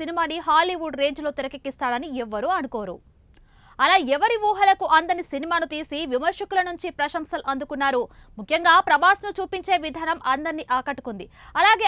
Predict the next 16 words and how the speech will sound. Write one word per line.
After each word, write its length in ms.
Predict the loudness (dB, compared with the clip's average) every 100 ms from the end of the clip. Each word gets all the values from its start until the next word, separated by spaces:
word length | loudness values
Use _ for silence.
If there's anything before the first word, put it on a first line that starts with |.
| 2
అమితాబ్ 320 | 2 4 4
బచ్చన్, 360 | 4 4 0 0 0
కమల్ 260 | 2 2 2
హాసన్, 340 | 0 0 -4 -4 -10
విజయ్ 260 | -8 -6 -6
దేవరకొండ, 480 | -6 -4 -4 2 2 2 -4 -20 -4
దుల్కర్ 380 | -2 4 4 4 2
సల్మాన్, 380 | 2 2 0 -2 -6
దీపికా 400 | -4 -4 0 0 0
పదుకునే, 400 | -4 -2 0 0 -2 -14 -10
దిశా 220 | 2 4 6
పటాని 340 | 6 2 0 0
వంటి 180 | -2 -2 -4
స్టార్ 320 | 2 2 2
నటీనటులు 480 | -2 -4 -6 -4 -6 -6
ఇందులో 200 | -6 -4